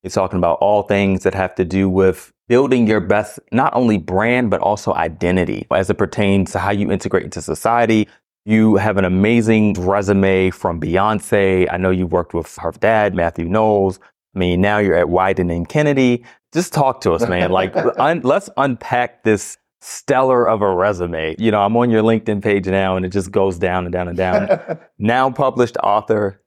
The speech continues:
Speaker 1: Talk to us about how doctor, first of all, let me put some respect on it. <laughs>
Speaker 2: <laughs>
Speaker 1: I mean, the res-, see, I told you the resume just keeps going. I, I,
Speaker 2: Yeah.
Speaker 1: it's a lot to unpack here.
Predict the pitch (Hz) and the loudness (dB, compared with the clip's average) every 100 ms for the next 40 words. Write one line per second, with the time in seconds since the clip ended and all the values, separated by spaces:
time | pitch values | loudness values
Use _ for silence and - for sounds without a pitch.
0 | _ - 131 143 - 107 117 113 98 101 | _ -2 -2 0 0 0 0 -2 -2 -2
1 | - - 107 104 104 98 - _ _ _ | -2 -2 0 2 2 0 -4 _ _ _
2 | - 101 120 - 82 85 - _ 110 104 | -4 -2 -2 -4 -6 -6 -10 _ -12 -8
3 | 92 90 101 110 - 92 90 - 123 - | -4 -2 -4 -6 -8 -8 -8 -2 -2 0
4 | - 175 - 208 - 196 175 - 247 - | -2 -2 0 0 0 -4 -4 -4 -4 0
5 | 233 - 202 - - - 151 160 165 165 | 0 2 2 0 -2 -4 -2 0 0 0
6 | 151 151 180 180 175 165 175 165 147 139 | 2 4 2 0 0 2 2 2 2 2
7 | 170 170 151 135 139 - 151 143 143 139 | 2 0 -2 -4 -8 -10 -4 2 4 4
8 | 143 - 151 110 123 120 - 131 170 165 | 2 2 2 0 -2 0 0 4 2 2
9 | - 143 131 139 135 - 101 92 | 0 -4 0 0 0 0 0 0